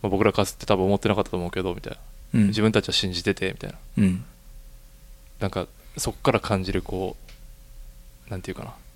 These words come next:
Speaker 1: 信念の強さと、
Speaker 2: うん。
Speaker 1: なんていうかな、今までこ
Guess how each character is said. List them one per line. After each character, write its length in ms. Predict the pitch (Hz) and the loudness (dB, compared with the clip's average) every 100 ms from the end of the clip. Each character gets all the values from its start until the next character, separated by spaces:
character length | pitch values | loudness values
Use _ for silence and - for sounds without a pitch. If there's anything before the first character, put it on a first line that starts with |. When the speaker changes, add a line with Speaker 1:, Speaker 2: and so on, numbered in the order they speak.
| - | -12
Speaker 1:
信 380 | - - - 120 | 2 4 6 4
念 140 | 95 92 | 4 2
の 100 | 90 | -2
強 200 | - 98 | 0 0
さ 140 | 95 | 0
と、 380 | - 92 92 - - - | -2 -4 -4 -10 -14 -4
Speaker 2:
う 40 | |
ん。 220 | 107 98 113 - - - - - - - - - - - | -2 -2 -6 -14 -18 -20 -20 -20 -20 -18 -18 -18 -16 -12
Speaker 1:
な 80 | 101 | -12
ん 40 | |
て 100 | 95 | -10
い 40 | - | -12
う 40 | |
か 60 | - | -14
な、 80 | - - - - | -16 -16 -16 -8
今 160 | 113 117 | 2 4
ま 100 | 107 | 6
で 100 | 92 | 4
こ 360 | - 92 - | 2 0 -2